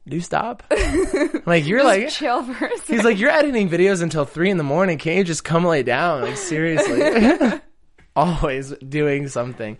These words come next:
Speaker 2: Yeah.
Speaker 1: But I just feel like that's the time. It's the present. You
Speaker 2: Yeah.
Speaker 1: do it.
Speaker 2: How did you do it? Or what, what made you want to do it?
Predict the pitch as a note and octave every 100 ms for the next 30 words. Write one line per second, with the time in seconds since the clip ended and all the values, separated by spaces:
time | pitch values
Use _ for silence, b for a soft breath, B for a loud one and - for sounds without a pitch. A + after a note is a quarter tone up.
0 | - G#3+ F#3 A3+ - F3 F3+ G3+ - D#3
1 | D3 A#2+ B2+ A#2 D3 A#2+ G2 G#2 A2 A2+
2 | G#2 F2+ - G#3 G#3 A2+ - _ B B
3 | - C#4 D4+ D4 A#3 C#4+ A#3 F3 B2 G#3
4 | G3+ G3+ A3 G3 - - - G#3 G3+ G3
5 | G3 G3 F#3 E3 - - A#2 A#2 -